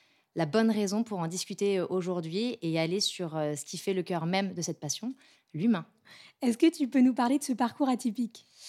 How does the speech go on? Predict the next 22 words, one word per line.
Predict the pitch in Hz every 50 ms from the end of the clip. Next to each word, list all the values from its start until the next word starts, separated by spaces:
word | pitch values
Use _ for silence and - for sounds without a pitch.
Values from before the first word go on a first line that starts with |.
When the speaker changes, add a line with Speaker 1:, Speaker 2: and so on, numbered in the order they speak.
| - - - - - _ _ _ _ _ _ -
Speaker 1:
J'ai | 196 196 170
fait | - - 247 254 262 254 - 180
un | 185 180 175 175 175 175
B | 165 220 240 233
T | -
S | 214 214 220 214 -
tourisme, | - 233 190 196 226 - - 208 190 - -
ce | - -
qui | - - 170
fait, | - - - 196 190 190 190 175
euh, | 165 160 156 151 151 147 147 147 143 147 143 -
la | 156 160 156
boucle | 151 170 214 - - - - - -
avec | 160 151 151 156 151 -
pourquoi | - 170 - - 180
je | 175 170
suis | 156 - 165
au | 156
Club | - 165 156
Med | 160 156
aujourd'hui. | 156 147 151 147 143 160 190 220 247 240 - -
Euh, | 160 156 147 147 143 143 143 139